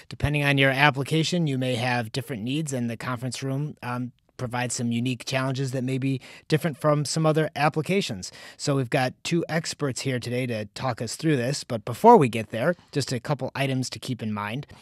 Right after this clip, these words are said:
Uh, number one, we will be taking your questions at the end of the webinar.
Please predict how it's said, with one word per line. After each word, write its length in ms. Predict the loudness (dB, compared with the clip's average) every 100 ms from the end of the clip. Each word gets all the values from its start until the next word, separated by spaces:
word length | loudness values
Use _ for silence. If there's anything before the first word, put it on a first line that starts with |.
| -20 -18 -18 -10
Uh, 140 | -6 2
number 240 | 4 6
one, 300 | 6 6 6
we 100 | 4
will 160 | 4 4
be 140 | 4
taking 420 | 2 2 2 0 0
your 180 | -2
questions 520 | -2 0 0 0 -4 -4
at 80 |
the 120 | -6 -4
end 240 | -2 0 -2
of 80 |
the 100 | -4
webinar. 540 | -6 -6 -6 -4 -4